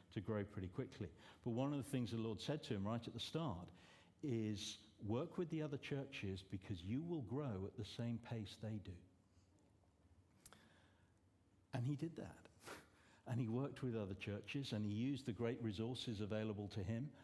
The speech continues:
and his team to help others too. And the churches in that area grew.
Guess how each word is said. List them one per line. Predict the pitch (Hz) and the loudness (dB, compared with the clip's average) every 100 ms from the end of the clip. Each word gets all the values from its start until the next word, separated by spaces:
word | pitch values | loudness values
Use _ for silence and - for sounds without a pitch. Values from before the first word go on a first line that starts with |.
| - - | -16 -2
and | 107 | 0
his | 101 117 - | 2 0 0
team | 127 120 127 | 0 2 2
to | 104 | 2
help | 113 - | 0 2
others | 107 101 | 0 0
too. | - 113 110 147 - - - | -2 0 0 -2 -8 -4 4
And | 139 | 4
the | 139 | 4
churches | 139 165 160 156 131 | 2 2 2 2 2
in | 135 | 4
that | 135 147 | 2 0
area | 139 117 110 117 143 | 2 2 4 4 2
grew. | 135 156 214 139 | 0 0 0 -2